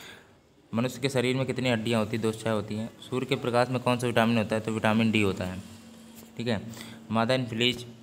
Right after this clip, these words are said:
मच्छर के काटने से कौन सा रोग होता है? मलेरिया होता है। टेलीफोन का आविष्कार किसने किया था? तो अलेक्जेंडर जो ग्राहम बेल थे उन्होंने किया था।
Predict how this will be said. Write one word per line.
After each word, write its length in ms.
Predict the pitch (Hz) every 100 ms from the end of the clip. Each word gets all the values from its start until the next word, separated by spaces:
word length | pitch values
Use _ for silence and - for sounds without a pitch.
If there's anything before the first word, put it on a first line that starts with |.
| 107
मच्छर 240 | 107 123
के 80 | 120
काटने 300 | 117 107 113
से 80 | 120
कौन 200 | - 117
सा 80 |
रोग 120 | 110 101
होता 180 | 92
है? 60 | 101
मलेरिया 420 | 104 104 101 104
होता 220 | 92 -
है। 120 | 95 95 - - - - - - - - - - - - - -
टेलीफोन 440 | 113 117 127 131 131
का 100 | 127
आविष्कार 320 | 117 - 123
किसने 320 | 127 - 127
किया 140 | 117
था? 100 | 110
तो 140 | 117 120
अलेक्जेंडर 540 | - 110 113 117 120
जो 200 | 120 113
ग्राहम 340 | 110 107 107 113
बेल 160 | 104
थे 160 | 107 143
उन्होंने 340 | 117 107 110
किया 280 | 107 101 98
था। 200 | 92 92